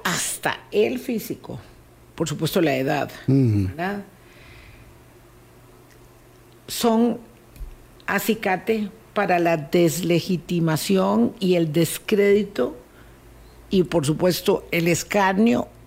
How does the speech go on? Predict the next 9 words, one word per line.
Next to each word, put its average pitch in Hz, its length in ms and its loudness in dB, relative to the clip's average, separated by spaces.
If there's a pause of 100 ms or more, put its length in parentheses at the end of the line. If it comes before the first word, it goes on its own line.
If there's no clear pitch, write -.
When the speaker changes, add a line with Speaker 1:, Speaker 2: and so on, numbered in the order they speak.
Speaker 1:
hacia 185 280 0
las 170 220 0
opiniones, 214 920 4 (240)
las 190 340 2
propuestas 220 1200 0 (1200)
o 190 80 0
lo 185 120 2
que 180 120 -2
digan 190 420 0